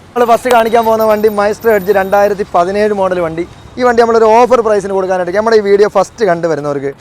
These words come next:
ഈ വണ്ടി ഒരു ഇരുപതിനായിരം രൂപയ്ക്ക് നമ്മൾ പേര് മാറി കൊടുക്കും. രണ്ടായിരത്തി പതിനേഴ് മോഡൽ വണ്ടി, പേപ്പർ ഭാഗങ്ങളെല്ലാം കറണ്ടിട്ട് വണ്ടി എല്ലാം ഒന്ന് കാണിച്ചാൽ മക്കളെ, നല്ല വൃത്തിക്ക് ഒന്ന് കാണിച്ചു കൊടുത്തേ. ഈ വണ്ടിക്ക് വർത്താണോ എന്ന് ആൾക്കാർ, ഈ വിലയ്ക്കൊക്കെ ഈ വണ്ടി വർത്താണോ എന്നുള്ള കാര്യങ്ങൾ ആൾക്കാരൊന്ന് നോക്കിക്കോട്ടെ. നമ്മൾ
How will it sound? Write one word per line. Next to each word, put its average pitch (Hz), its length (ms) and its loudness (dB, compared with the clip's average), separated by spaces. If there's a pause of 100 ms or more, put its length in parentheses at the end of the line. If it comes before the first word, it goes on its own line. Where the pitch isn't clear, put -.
(280)
ഈ 214 120 -4
വണ്ടി 165 260 -2
ഒരു 160 80 -4 (220)
ഇരുപതിനായിരം 214 540 0
രൂപയ്ക്ക് 165 200 -4
നമ്മൾ 156 220 -8
പേര് 156 240 -4
മാറി 147 160 -8
കൊടുക്കും. 143 260 -10
രണ്ടായിരത്തി 170 340 -6 (100)
പതിനേഴ് 226 460 0
മോഡൽ 170 240 -4
വണ്ടി, 156 180 -8 (340)
പേപ്പർ 226 320 2
ഭാഗങ്ങളെല്ലാം 214 520 2
കറണ്ടിട്ട് 196 380 0
വണ്ടി 220 200 2
എല്ലാം 208 140 4
ഒന്ന് 202 140 -2
കാണിച്ചാൽ 185 300 0
മക്കളെ, 170 200 -2 (520)
നല്ല 247 300 0
വൃത്തിക്ക് 220 280 -4
ഒന്ന് 220 120 -2
കാണിച്ചു 196 220 -2
കൊടുത്തേ. 175 180 -4 (460)
ഈ 247 100 -4
വണ്ടിക്ക് 214 300 0
വർത്താണോ 202 380 0
എന്ന് 196 100 -2
ആൾക്കാർ, 190 320 -2
ഈ 208 40 -2 (100)
വിലയ്ക്കൊക്കെ 202 380 -2
ഈ 202 80 0
വണ്ടി 196 200 -2
വർത്താണോ 190 340 0
എന്നുള്ള 185 260 -2
കാര്യങ്ങൾ 175 280 -2
ആൾക്കാരൊന്ന് 170 400 -2
നോക്കിക്കോട്ടെ. 147 420 -6 (1500)
നമ്മൾ 220 200 4